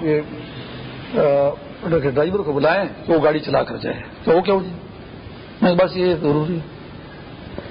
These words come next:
کہ سر میرے ہوش و حواس سے پورے کام نہیں کر رہے ہیں، اور اس میں اگر خدا نہ خواستہ اپنے آپ کو کسی کو نقصان پہنچا دوں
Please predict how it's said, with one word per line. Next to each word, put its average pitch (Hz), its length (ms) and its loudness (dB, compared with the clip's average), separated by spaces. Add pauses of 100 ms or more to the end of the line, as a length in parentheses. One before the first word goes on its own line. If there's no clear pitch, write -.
(400)
کہ - 140 4
سر 196 120 6
میرے 185 240 6
ہوش 165 220 4
و 160 40 4
حواس 139 420 4
سے - 160 0
پورے 165 200 2
کام 143 280 -4
نہیں 185 120 -2
کر 143 180 -2
رہے 131 180 -2
ہیں، 135 220 0 (4000)
اور 156 180 6
اس 190 140 2
میں 170 100 2
اگر 156 100 4
خدا 151 240 6
نہ 175 60 4
خواستہ 156 240 4
اپنے 170 240 2
آپ 170 160 6
کو 156 60 -2
کسی 147 120 0
کو 156 100 2
نقصان 143 420 2
پہنچا 135 320 2
دوں 180 280 4